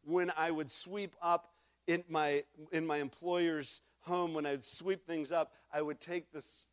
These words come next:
the dirt that I was sweeping up and I would s-, simply sweep it under the rug. I don't do that anymore." And Charles Spurgeon said, "It's enough.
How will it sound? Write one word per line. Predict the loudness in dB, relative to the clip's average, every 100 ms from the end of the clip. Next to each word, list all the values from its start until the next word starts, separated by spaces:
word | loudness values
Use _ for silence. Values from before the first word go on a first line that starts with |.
| -12
the | -10
dirt | -6 -4 -4 -4
that | -4
I | -4
was | -4 -8
sweeping | -10 -10 -10
up | -8 -8 _ _
and | -10 -8
I |
would | -6 -8
s-, | -12 -18 _
simply | -16 -12 -12 -10 -12
sweep | -12 -10 -6 -4 -6
it | -8 _ _ -10
under | -6 -4 -4 -6 -10 _ _
the | -8 -6
rug. | -2 0 0 -6 -20 _ _ _ _ _ _ -6
I | -4 -4 -8
don't | -6 -4 -4 -6 -10 -20 _ -18
do | -8 -8 -6
that | -8 -10 -12 _
anymore." | -18 -16 -16 -18 -20 -20 -20 _ _ _ -20 _ _ _ _ _ _ _ _ _ _ _ _ _ _ _ _
And | -6 -6
Charles | 0 4 4 2 -2
Spurgeon | -4 -2 -2 -6 -10
said, | -8 -8 -8 -12 _ _ _
"It's | -4 -4 -6
enough. | -10 -8 -8 -10 -12 -20